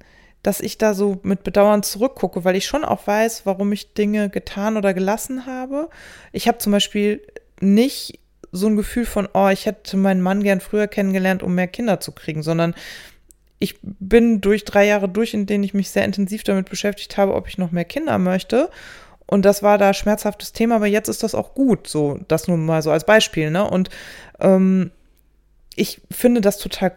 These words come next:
cool, dass es so viele krasse Frauen gibt, die so jung schon so gut aufgestellt sind, aber die zeigen in den Social Media natürlich auch nur diese Seiten, wo sie stark sind. Also mich interessiert da dann immer eher, ich denke,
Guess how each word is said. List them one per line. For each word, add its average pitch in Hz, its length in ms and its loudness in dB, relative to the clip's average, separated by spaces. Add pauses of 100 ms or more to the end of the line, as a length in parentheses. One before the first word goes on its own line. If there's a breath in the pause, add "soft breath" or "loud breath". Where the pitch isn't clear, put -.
(100)
cool, 330 140 8
dass 214 220 0
es 196 120 -8
so 214 140 -2
viele 240 480 -2
krasse - 800 -4
Frauen - 640 -2
gibt, 214 240 -8
die 208 60 -4
so 202 160 -2
jung 240 260 -2
schon 208 220 -4
so 202 180 0 (320 loud breath)
gut 196 160 -4
aufgestellt 196 580 2
sind, 196 200 -2
aber 185 140 0
die 190 160 -6
zeigen 269 420 -4
in 190 100 0
den 185 140 0
Social 202 320 -4
Media 220 200 0
natürlich 196 440 -2
auch 190 160 -6
nur 226 200 -2 (320)
diese 202 540 4 (420 loud breath)
Seiten, 208 540 4
wo 202 80 -2
sie 196 160 0
stark 311 400 0
sind. 151 400 -6
Also 180 220 4
mich 214 180 2
interessiert 226 480 -2
da 208 80 4
dann 196 160 4
immer 202 420 2
eher, 196 340 4 (340 loud breath)
ich - 80 -20
denke, 202 280 4